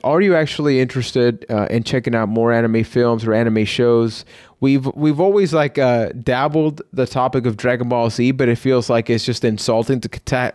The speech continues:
to tackle any of the movies. Initially, let's be real, like, this initially had a, a Dragon Ball Z movie slot. Then we realized, like, we don't really like a lot of the films,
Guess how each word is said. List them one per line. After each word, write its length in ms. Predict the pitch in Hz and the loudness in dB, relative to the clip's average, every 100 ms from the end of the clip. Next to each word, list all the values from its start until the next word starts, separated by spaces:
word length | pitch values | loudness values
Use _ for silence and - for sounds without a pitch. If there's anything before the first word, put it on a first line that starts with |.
| - | -4
to 80 | 139 | -2
tackle 380 | 139 123 127 | -2 0 2
any 160 | 123 123 | 2 2
of 60 | 113 | 0
the 60 | |
movies. 320 | 110 117 156 180 | 0 2 2 2
Initially, 440 | 214 320 - 214 | 2 0 0 0
let's 200 | 185 240 | 2 0
be 120 | 175 | 0
real, 220 | 170 269 185 | 0 0 0
like, 280 | 127 - _ _ _ _ | -2 -4 _ _ _ _
this 260 | 160 233 208 | -2 0 0
initially 420 | 196 254 214 143 | 0 0 -2 0
had 260 | 165 190 | 2 2
a, 300 | 147 127 - | 4 2 2
a 60 | 127 | -2
Dragon 360 | 117 156 156 156 | 0 -2 -2 0
Ball 180 | 143 135 | 0 0
Z 180 | 131 131 | 0 0
movie 320 | 135 180 156 | 0 0 -2
slot. 460 | - 117 101 101 - _ _ _ | -2 -2 -2 -4 -8 _ _ _
Then 160 | - 147 | -2 0
we 60 | 147 | 2
realized, 480 | 180 220 156 131 | 2 2 2 2
like, 160 | 131 123 | 0 0
we 80 | 151 | 2
don't 200 | 160 - | 2 0
really 280 | - 143 143 | -2 0 2
like 220 | 123 139 | 2 0
a 60 | 143 | 0
lot 200 | 151 151 | 0 2
of 60 | |
the 60 | 147 | 0
films, 560 | 143 170 160 165 - | 0 0 0 -6 -14